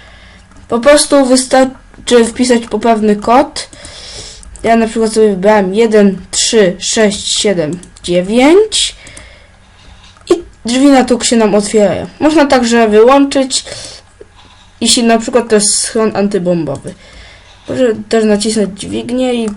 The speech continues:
i na zawsze możemy się tam chronić. Potem, aby zablokować, trzeba w kod odstukać. Jak teraz zobaczycie mechanizm. Tak to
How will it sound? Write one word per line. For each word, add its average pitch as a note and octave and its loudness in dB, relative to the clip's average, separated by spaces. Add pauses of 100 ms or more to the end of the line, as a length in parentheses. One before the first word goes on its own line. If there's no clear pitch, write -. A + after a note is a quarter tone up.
(880)
i G#3 -4
na G#3 2
zawsze G3+ 0
możemy F#3 -6
się F3+ -10
tam F3 -8
chronić. E3+ -10
Potem, A3 -2 (640)
aby G#3 -6
zablokować, G#3+ 2
trzeba A3+ 2
w - -10 (160)
kod - 0 (400)
odstukać. F3+ -4 (880)
Jak E4+ 2 (880)
teraz - 2
zobaczycie G#3+ 0
mechanizm. F3+ -2 (760)
Tak C4 0
to A#3 2